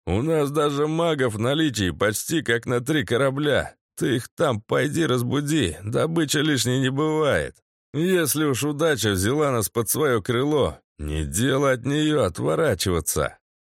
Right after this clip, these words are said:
Отмахнулся от предостережений Скирт. Азарт схватки уже горел в его глазах. "Так-то оно так, но ты же знаешь, у меня чувство неприятности хорошо развито. Опасно это каракатица.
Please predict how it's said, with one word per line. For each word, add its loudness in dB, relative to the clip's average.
Отмахнулся 0
от -4
предостережений 0
Скирт. -4
Азарт -2
схватки -2
уже 0
горел 2
в 0
его 0
глазах. 0
"Так-то 0
оно 0
так, 0
но -2
ты -2
же 0
знаешь, 2
у 0
меня 0
чувство 0
неприятности 0
хорошо 0
развито. 0
Опасно 0
это -2
каракатица. 0